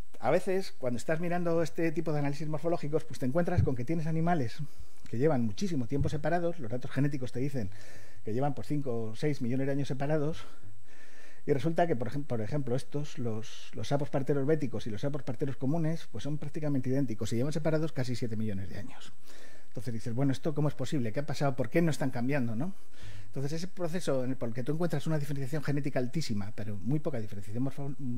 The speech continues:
morfológica, lo que te da lugar es a especies crípticas. Especies crípticas porque nosotros no somos capaces de distinguir una de la otra, a pesar de que son especies que llevan mucho tiempo separadas y son genéticamente muy distintas. Y eso es lo que nosotros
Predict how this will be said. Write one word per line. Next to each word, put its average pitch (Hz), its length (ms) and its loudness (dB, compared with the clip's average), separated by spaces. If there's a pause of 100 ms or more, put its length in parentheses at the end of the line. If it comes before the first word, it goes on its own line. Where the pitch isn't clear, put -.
(120)
morfológica, 139 760 0
lo 120 100 -2
que 101 60 -2
te 107 120 -2
da 113 160 0
lugar 123 240 0
es 147 120 -2
a - 20 -2
especies 120 320 -2
crípticas. 107 400 -2
Especies 160 520 0
crípticas 180 420 2
porque - 240 0
nosotros 202 640 2 (160)
no 139 160 2
somos 147 240 0
capaces 135 320 0
de 135 80 0
distinguir 127 380 0
una 135 140 0
de 120 80 0
la 104 100 0
otra, 110 320 0 (340)
a 110 100 0
pesar 139 300 0
de 135 60 0
que 95 80 0
son 131 280 0
especies 135 380 0
que - 80 0
llevan 123 240 2
mucho 143 260 2
tiempo 131 220 0
separadas 147 560 0 (400)
y - 80 0
son 135 140 0
genéticamente 123 500 0
muy 113 140 2
distintas. - 580 0 (880)
Y 139 100 4
eso 156 140 2
es 185 60 0
lo 147 80 2
que 123 80 0
nosotros 123 520 0